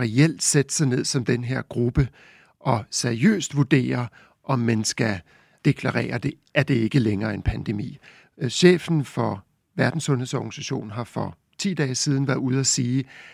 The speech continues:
at de diskussioner vil påbegyndes i forhold til at diskutere, om man stadigvæk kan betegne det som en pandemi.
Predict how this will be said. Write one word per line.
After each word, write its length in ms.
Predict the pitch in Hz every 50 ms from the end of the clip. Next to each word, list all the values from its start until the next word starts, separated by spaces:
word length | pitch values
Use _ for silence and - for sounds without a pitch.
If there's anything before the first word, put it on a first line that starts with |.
| - - _ _ -
at 200 | 135 123 - -
de 100 | 160 156
diskussioner 840 | 156 - 147 120 - - 143 127 - - 196 180 156 104 117 151 143
vil 320 | 120 123 110 107 98 90 - _
påbegyndes 840 | - - - 160 - 233 180 - 196 175 135 131 135 - - - 127 120 _ _ _ _ _ _ _ _ _
i 80 | - 127
forhold 420 | - - 135 131 131 139 147 131
til 160 | - - 151
at 140 | 147 127 -
diskutere, 500 | - 120 - - 139 - - 156 131 123
om 140 | - - 123
man 140 | 123 113 107
stadigvæk 480 | - - - 127 127 147 156 170 143 -
kan 120 | - 127 -
betegne 420 | - - - - 131 131 - - 127
det 100 | 127 -
som 160 | - 123 113
en 100 | 117 107
pandemi. 560 | - - 123 120 110 - 127 120 - 165 -